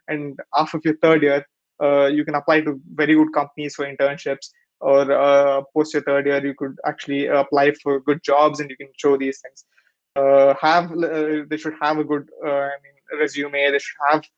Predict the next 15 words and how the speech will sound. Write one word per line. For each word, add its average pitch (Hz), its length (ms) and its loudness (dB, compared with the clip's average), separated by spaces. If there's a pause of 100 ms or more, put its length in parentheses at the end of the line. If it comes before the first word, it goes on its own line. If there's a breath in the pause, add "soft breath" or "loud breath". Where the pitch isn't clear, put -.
(600)
a 147 160 6
good, 147 320 2
you 147 140 4
know, 139 440 6
uh, - 40 -14 (240)
a 156 100 0
GitHub 151 380 0
profile. 139 460 -2 (420)
So, 135 120 -6 (720)
uh, 139 280 4 (420)
uh, 147 160 0
let's 139 220 -4
say 147 100 4
mentioning 147 560 -2
your 139 260 4